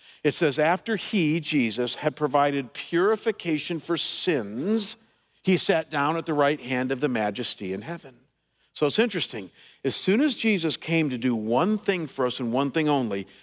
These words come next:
he shot right back up into heaven. Man, if I come over to your house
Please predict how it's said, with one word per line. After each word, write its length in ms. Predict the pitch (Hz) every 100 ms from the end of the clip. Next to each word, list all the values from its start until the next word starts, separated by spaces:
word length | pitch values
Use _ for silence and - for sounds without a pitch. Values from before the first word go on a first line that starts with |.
| _
he 260 | - 139 123
shot 560 | - - - 170 127 -
right 200 | 117 110
back 220 | 104 -
up 120 | 95
into 120 | -
heaven. 240 | - - - _ _ _ _ _ _ _ _ _ -
Man, 140 | 175
if 60 | 160
I 100 | 202
come 140 | 226 233
over 180 | 208
to 80 | 208
your 120 | 196
house 420 | 151 120 120 -